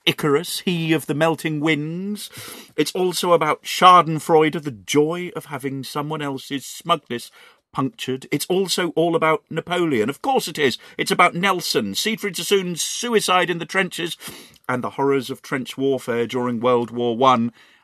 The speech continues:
And it's also about the history of scrumping. Or did you know that the history of elephants is in fact all about drunken U S behemoths, eighteenth century biological inquiry, pachyderms on the stage,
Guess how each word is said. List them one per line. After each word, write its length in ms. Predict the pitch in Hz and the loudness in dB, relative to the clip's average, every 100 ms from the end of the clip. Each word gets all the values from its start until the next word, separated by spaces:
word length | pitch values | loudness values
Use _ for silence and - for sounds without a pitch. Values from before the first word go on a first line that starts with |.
| _ | _
And 100 | 107 | -10
it's 160 | 123 - | -10 -10
also 520 | 202 208 - 64 60 - _ _ | -10 -10 -8 -8 -10 -14 _ _
about 260 | - 90 - | -12 -10 -10
the 40 | |
history 540 | - 113 - - 110 - | -10 -8 -8 -8 -12 -12
of 120 | 107 | -14
scrumping. 1080 | - - - - 107 120 123 113 82 73 - _ _ _ _ - | -8 -6 -6 -8 -6 -6 -6 -8 -8 -8 -16 _ _ _ _ 2
Or 380 | 320 196 247 - _ | 6 8 6 2 _
did 140 | 170 | -8
you 80 | 214 | 0
know 240 | 214 208 | 2 4
that 140 | 185 180 | 2 -4
the 100 | - | -6
history 400 | 214 - 196 - | -4 -2 -4 -4
of 120 | 147 - | -6 0
elephants 640 | 233 220 95 85 - - - - - | 0 0 -4 -10 -14 -16 -16 -20 -8
is 140 | - 156 | -6 -4
in 100 | 160 | -2
fact 280 | 156 143 - | -2 -2 -2
all 200 | 143 165 | -2 0
about 380 | 151 117 - - | 2 0 0 -10
drunken 580 | 113 147 165 - 175 170 | 0 0 0 -6 -6 -6
U 220 | 147 147 | 0 2
S 200 | 139 - | 2 -2
behemoths, 720 | - - 147 139 170 - - - - - | -6 -4 -2 -2 -4 -8 -16 -16 -20 2
eighteenth 420 | - 220 - 185 - | 4 4 2 -6 -4
century 540 | 175 156 - 143 131 | -2 -2 -2 -2 -2
biological 760 | 98 120 143 135 135 123 - 123 | 2 0 2 -4 -6 -8 -6 -4
inquiry, 720 | 113 110 135 123 120 139 165 | -4 -4 0 2 4 0 -2
pachyderms 800 | - 202 - 190 185 175 160 151 | 0 0 0 2 2 2 -2 -2
on 160 | 151 | 0
the 80 | 139 | -2
stage, 580 | - 139 127 156 180 | -4 0 0 0 -6